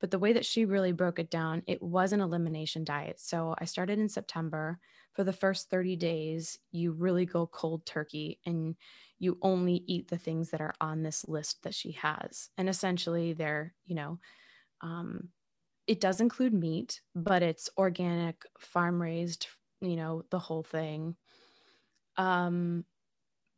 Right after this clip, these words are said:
but it's very, very basic and clean. And we're talking all the way down to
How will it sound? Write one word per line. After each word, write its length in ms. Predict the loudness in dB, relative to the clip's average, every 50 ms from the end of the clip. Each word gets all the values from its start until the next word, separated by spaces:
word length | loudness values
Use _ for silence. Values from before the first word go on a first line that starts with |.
| -20 -14 -12 -12 -4 2 4
but 240 | 6 6 6 6
it's 260 | 4 0 -2 -6 -10 -10
very, 680 | -4 0 2 4 4 4 2 2 2 2 2 0 0 -2
very 360 | -2 -2 -2 -2 -2 -4 -6
basic 420 | -6 -6 -6 -6 -6 -10 -10 -8
and 180 | -8 -8 -8 -8
clean. 440 | -8 -8 -8 -8 -6 -6 -8 -8 -6 -4
And 160 | -2 0 0
we're 100 | 0 0
talking 400 | -2 -2 -4 -4 -4 -2 -2 -2
all 160 | 0 -2 -2 -2
the 80 | -2
way 160 | -4 -4 -4
down 380 | -4 -4 -2 -2 -2 -2 -2 -4
to 440 | -4 -6 -6 -6 -6 -6 -8 -8 -10